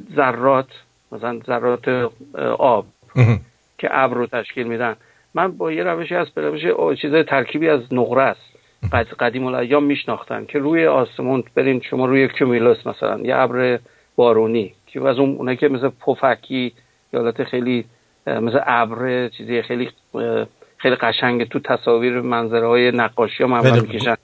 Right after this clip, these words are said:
Speaker 2: گومبلی،
Speaker 1: اونا
Speaker 2: گومبلیه.
Speaker 1: کیومیلوس هستن.
Speaker 2: بله.
Speaker 1: بله، اونا کیومیلوس هستن. اونا ابرهای بارونی هستن.
Speaker 2: درسته.
Speaker 1: وقتی شما اینو اسپری کنین با هواپیما، مثل دود هواپیما یه چیزی بریزین توش که ترکیبات نقره است.
Speaker 2: مهم.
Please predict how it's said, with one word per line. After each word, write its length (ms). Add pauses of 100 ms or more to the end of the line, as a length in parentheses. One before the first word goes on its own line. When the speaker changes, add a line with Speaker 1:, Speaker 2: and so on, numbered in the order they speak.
Speaker 2:
گومبلی، 340
Speaker 1:
اونا 120
Speaker 2:
گومبلیه. 260
Speaker 1:
کیومیلوس 580
هستن. 360
Speaker 2:
بله. 120
Speaker 1:
بله، 180
اونا 180
کیومیلوس 520
هستن. 240 (280)
اونا 160
ابرهای 560
بارونی 560
هستن. 380 (260)
Speaker 2:
درسته. 520
Speaker 1:
وقتی 340
شما 240
اینو 280
اسپری 520
کنین 360
با 80
هواپیما، 520 (180)
مثل 240 (240)
دود 200
هواپیما 720
یه 60
چیزی 240
بریزین 320
توش 180
که 160
ترکیبات 500
نقره 360
است. 280 (120)
Speaker 2:
مهم. 240